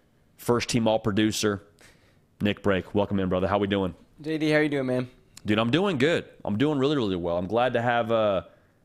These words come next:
Speaker 1: have the party rolling this morning, man. Fun to have Andy Staples on, huh? How was
Speaker 2: Oh,
Speaker 1: that?
Speaker 2: always a fun time to have Andy Staples in here.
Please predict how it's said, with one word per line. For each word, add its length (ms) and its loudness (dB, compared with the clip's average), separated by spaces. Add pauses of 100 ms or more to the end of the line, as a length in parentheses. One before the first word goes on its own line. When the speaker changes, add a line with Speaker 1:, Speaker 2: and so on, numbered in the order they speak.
Speaker 1:
have 140 0
the 80 -2
party 240 0
rolling 300 0
this 120 -6
morning, 220 -4
man. 140 -2
Fun 160 0
to 60 2
have 100 -2
Andy 240 0
Staples 420 0
on, 220 -4
huh? 180 -2
How 140 2
was 80 0
Speaker 2:
Oh, 240 6
Speaker 1:
that? 80 4
Speaker 2:
always 320 4
a 40 -10
fun 320 0
time 360 -8
to 60 -6
have 140 -6
Andy 280 -10
Staples 560 -4
in 100 -2
here. 340 -6